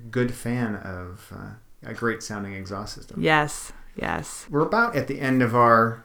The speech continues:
Speaker 1: our time. Anything that you wanted to, I know we have Ford Nationals coming up.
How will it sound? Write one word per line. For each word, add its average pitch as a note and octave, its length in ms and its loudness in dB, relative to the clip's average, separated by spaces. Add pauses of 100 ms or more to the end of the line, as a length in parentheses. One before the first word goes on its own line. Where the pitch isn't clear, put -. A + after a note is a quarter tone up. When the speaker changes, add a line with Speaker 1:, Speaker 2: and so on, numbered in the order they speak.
(160)
Speaker 1:
our G#2+ 140 -8
time. B2 560 0 (260)
Anything E3+ 380 0
that C#3+ 180 2
you D#3+ 120 4
wanted C#3+ 380 4
to, B2 580 2 (600)
I B2 100 -6
know B2 140 0
we B2 120 0
have A#2 380 -2 (540)
Ford B2 360 0
Nationals A2 420 -2
coming A2+ 280 0
up. A2+ 260 -2